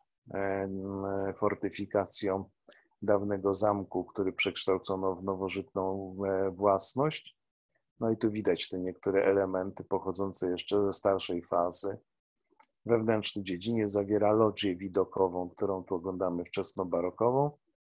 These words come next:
Z tyłu za nią znajduje się kaplica zamkowa, która po rekonstrukcjach i otworzeniach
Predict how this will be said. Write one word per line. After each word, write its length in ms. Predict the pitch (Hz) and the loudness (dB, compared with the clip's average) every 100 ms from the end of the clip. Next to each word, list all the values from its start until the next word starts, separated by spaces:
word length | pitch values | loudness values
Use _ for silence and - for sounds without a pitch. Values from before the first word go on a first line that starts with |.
| _ _ _ - | _ _ _ -6
Z 140 | - | 2
tyłu 260 | 143 127 104 | 8 8 8
za 160 | 107 | 4
nią 200 | 113 117 | 4 2
znajduje 340 | 95 101 101 107 | 2 0 2 2
się 160 | - | 2
kaplica 640 | - 110 - 113 - 90 82 | 2 2 2 -2 2 2 2
zamkowa, 840 | 92 92 - 90 87 92 92 107 _ _ _ _ _ - | -2 -4 -2 0 2 4 4 2 _ _ _ _ _ -2
która 440 | 107 98 95 - 127 _ _ _ _ _ - | 4 4 4 -2 -8 _ _ _ _ _ 2
po 220 | 107 107 | 6 6
rekonstrukcjach 800 | 98 98 95 - 110 104 101 92 | 4 0 -2 -2 -2 -2 -2 0
i 40 | |
otworzeniach 640 | 95 - 92 95 98 101 | -2 -4 -6 -4 -2 -4